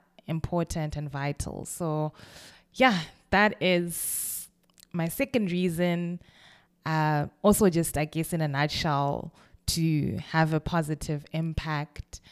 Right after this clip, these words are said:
And, um, yeah, recently as well,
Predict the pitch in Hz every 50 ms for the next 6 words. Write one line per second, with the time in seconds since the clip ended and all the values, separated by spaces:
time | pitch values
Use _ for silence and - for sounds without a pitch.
0 | - - - - - - - - - - _ _ _ _ _ - - 175 170 165
1 | 160 160 160 156 156 156 156 156 156 156 165 165 156 - - - - _ - 160
2 | 160 156 156 151 147 151 151 156 - - - - - - - - _ _ _ _
3 | _ _ _ _ _ - - 160 247 277 381 294 196 165 185 240 302 - - 330
4 | 294 233 - - 202 175 165 165 156 139 139 160 170 175 180 175 170 165 165 165
5 | 156 -